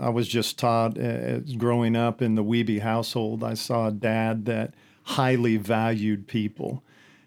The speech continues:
In fact, again, he was in public service for, for years and years and years, served in our local government,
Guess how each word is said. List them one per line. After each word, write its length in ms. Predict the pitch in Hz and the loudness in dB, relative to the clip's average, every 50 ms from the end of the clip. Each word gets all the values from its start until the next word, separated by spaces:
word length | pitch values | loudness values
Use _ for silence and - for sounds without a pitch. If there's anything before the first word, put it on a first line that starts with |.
| _ _ | _ _
In 100 | 120 113 | -2 -2
fact, 340 | - - 120 110 110 - - | 0 0 0 0 0 -2 -2
again, 360 | 104 98 117 117 113 113 113 | -2 0 0 2 2 2 2
he 100 | 123 120 | 2 2
was 220 | 110 117 107 104 | 2 2 0 2
in 100 | 110 104 | 0 0
public 400 | 101 - 127 120 104 110 107 - | 0 0 0 0 0 -2 -4 -4
service 540 | - - 123 113 113 113 107 107 98 - - | -2 0 0 0 0 0 0 -2 -2 -2 -6
for, 460 | - - 123 113 110 110 107 110 - - | -6 -4 -2 0 0 0 -2 -2 -6 -4
for 180 | - 131 113 | -2 -2 0
years 460 | 107 107 113 117 120 123 123 117 117 | 0 0 2 2 4 4 4 2 2
and 120 | 123 110 110 | 2 2 2
years 240 | 113 110 110 107 107 | 2 2 2 2 0
and 140 | 110 107 | 0 2
years, 240 | 110 110 107 104 101 | 2 2 2 0 0
served 420 | - - 123 117 113 113 110 101 110 | -2 -2 0 0 0 0 0 0 -2
in 140 | 110 107 | -2 0
our 140 | 107 107 104 | 0 -2 -2
local 340 | 107 107 110 113 110 - 110 | 0 2 2 0 0 -2 -4
government, 720 | 101 101 120 110 110 113 113 107 107 107 107 107 110 - | -2 0 2 2 2 2 0 0 0 0 0 -2 -4 -6